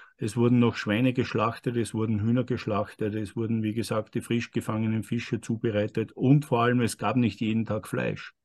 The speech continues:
ja. Und es wurde auch als Kind, wurden uns Innereien vorgesetzt und du hast sie einfach gegessen, weil es war ganz normal, oder, äh, ganz eine normale, äh, Eierspeise war schon ein Highlight oder ein Kaiserschmarrn,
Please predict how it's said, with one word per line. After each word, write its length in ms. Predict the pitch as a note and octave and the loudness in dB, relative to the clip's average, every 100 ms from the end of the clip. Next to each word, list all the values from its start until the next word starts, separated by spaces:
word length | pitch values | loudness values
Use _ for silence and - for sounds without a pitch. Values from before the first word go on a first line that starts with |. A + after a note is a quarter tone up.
| _ | _
ja. 240 | - G#2 C3 - - - _ | -2 0 -2 -8 -20 -20 _
Und 160 | - A2+ | 2 4
es 160 | B2 B2 | 4 6
wurde 260 | C3 B2+ | 8 8
auch 220 | A#2+ A#2+ | 8 6
als 240 | B2+ A#2 - | 6 4 2
Kind, 340 | - C#3+ D#3+ | 6 6 6
wurden 320 | A#2+ B2+ B2+ | 4 2 2
uns 480 | B2 A#2+ A#2 - - - | 2 2 0 -4 -8 6
Innereien 520 | C3+ C3+ A#2 A2+ A#2 | 8 8 6 4 4
vorgesetzt 720 | B2 A2+ A#2+ A#2 G#2+ - - | 4 2 2 0 -2 -4 -4
und 160 | A2 - | -4 -2
du 100 | G#2 | -2
hast 220 | A2 - | -2 0
sie 160 | A#2 | 0
einfach 380 | G#2+ G2+ A#2+ - | 0 0 -2 -2
gegessen, 560 | A2 G#2+ D3 - G#2+ F#2+ | -4 0 -2 0 -2 0
weil 200 | G2 A2 | 0 0
es 160 | G#2 | 0
war 300 | G#2 G#2 G#2 | 2 2 2
ganz 380 | G2+ A2 G#2 - | 0 0 0 2
normal, 520 | G#2+ G2 A2+ C3+ F#2 - - - - _ _ _ | 2 4 4 2 0 -8 -20 -20 -20 _ _ _
oder, 1160 | - A2+ A#2 G#2+ G#2 G#2 G#2 G2+ - G#2 G2+ G#2 | 0 4 6 8 8 8 6 4 2 2 2 2
äh, 40 | - | 0
ganz 320 | G#2+ A#2+ G#2+ | 0 2 2
eine 240 | A#2 A2 | 2 2
normale, 1300 | A2 G#2 G#2 A2+ A2+ A2 G#2+ G2+ G#2 G#2+ G2+ G2 G2+ - | 2 2 4 4 4 4 2 0 -2 -2 0 0 0 2
äh, 40 | |
Eierspeise 760 | B2 C#3+ C3 - A2 G#2+ A2 G2 | 4 4 2 0 0 2 2 2
war 380 | G2 G2+ G#2 G2+ | 2 2 2 0
schon 260 | A2+ G#2 | 0 2
ein 160 | G#2 F#2+ | 2 2
Highlight 400 | G#2+ G#2 F#2+ - | 2 2 0 -2
oder 180 | G#2+ G#2 | 0 2
ein 140 | A2 | 2
Kaiserschmarrn, 840 | - A2+ C3 B2 - G2+ F2+ F2+ | 0 0 2 0 0 0 0 -2